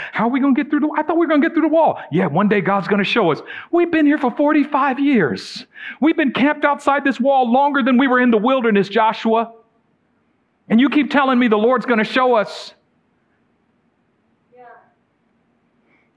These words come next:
Speaker 1: We linger outside our walls longer than necessary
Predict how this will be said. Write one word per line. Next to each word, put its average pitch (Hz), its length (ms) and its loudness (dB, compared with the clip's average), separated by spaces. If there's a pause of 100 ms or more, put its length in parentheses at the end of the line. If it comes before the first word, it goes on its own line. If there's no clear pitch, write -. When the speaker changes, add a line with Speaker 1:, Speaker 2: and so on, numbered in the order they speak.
(100)
Speaker 1:
We 147 100 0
linger 202 320 2
outside 190 380 0
our 156 160 0
walls 151 360 0
longer 156 280 -2
than 131 160 -2
necessary 113 680 -4